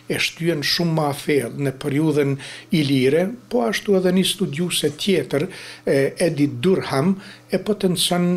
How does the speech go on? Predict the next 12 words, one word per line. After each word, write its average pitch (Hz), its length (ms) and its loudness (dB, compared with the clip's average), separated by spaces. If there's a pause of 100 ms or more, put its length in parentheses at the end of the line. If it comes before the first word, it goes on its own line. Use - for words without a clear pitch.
(320)
e, 175 140 0 (260)
fillin 143 640 2 (200)
e 151 200 2 (280)
të - 240 -4
drejtës 156 640 0 (400)
zakonore 147 840 0 (100)
ose, 143 420 -2
e, - 480 -4
kanunit, 165 720 -2 (180)
e, 147 240 2
që 190 280 0
nga 175 260 0